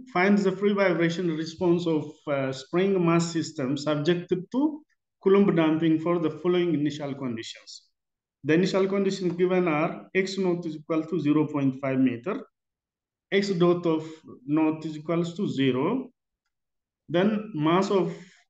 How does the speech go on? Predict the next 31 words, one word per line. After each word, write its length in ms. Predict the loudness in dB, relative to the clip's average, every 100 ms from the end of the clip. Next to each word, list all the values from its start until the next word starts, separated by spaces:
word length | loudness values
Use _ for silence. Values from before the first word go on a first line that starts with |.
| _
the, 720 | -2 2 2 0 -2 -2 -8 -16 -8
uh, 540 | -6 -4 -6 -10 -10 -14 _ _ _ _
vibrating 640 | -6 0 2 4 2 2 2
mass 240 | 2 0
is 180 | -4 -4
ten 260 | 2 2 2
K 200 | -2 -4
G. 440 | -4 -4 -4 -6 -14 _ _ _ -14
The 160 | -4 -4
stiffness 540 | -2 -4 0 0 0
is 260 | -4 -6 -4
two 140 | 0
hundred 420 | 2 2 2 2
Newton 480 | 2 2 0 -2 -2
per 180 | -4 -4
meter. 540 | -4 -4 -4 -4 -4 -12 _ _ _ _ _ -6
And 280 | 0 2 4
the 120 | 2
frictional 540 | 2 0 0 -2 -2 0
coefficient 560 | -2 -4 -4 -2 -2
is 420 | -4 -6 -14 -20 -8
taken 320 | -6 0 2
zero 240 | 4 4 2
point 300 | 0 -4 -6
five. 220 | -10 -12 -14
So 200 | -8 -4
this 160 | -4 -4
is 400 | -8 -10 -20 -14
a 160 | -8 -8
simple 460 | -2 0 0 2
example. 580 | 2 0 -6 -8 -6 -6